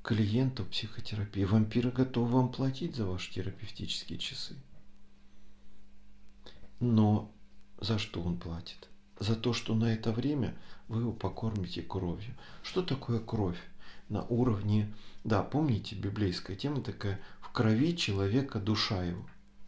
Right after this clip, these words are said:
То есть вы генерили душевную энергию, вы слушали хорошую музыку, вы читали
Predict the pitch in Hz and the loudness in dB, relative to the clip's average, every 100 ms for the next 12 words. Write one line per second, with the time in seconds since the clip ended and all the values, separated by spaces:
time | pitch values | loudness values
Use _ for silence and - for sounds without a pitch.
0 | - - - 127 107 127 185 170 143 131 | -14 -2 4 4 4 4 2 2 4 6
1 | 139 180 156 107 104 - 131 120 110 101 | 8 6 6 0 0 2 2 4 2 2
2 | 87 - - - - - - 113 175 175 | 0 -2 -10 -10 -12 -10 -2 2 4 4
3 | 151 147 135 117 120 117 113 113 101 95 | 2 2 -2 -2 0 -2 -2 0 0 -2
4 | - 110 117 - 139 147 143 | -2 0 0 0 0 0 0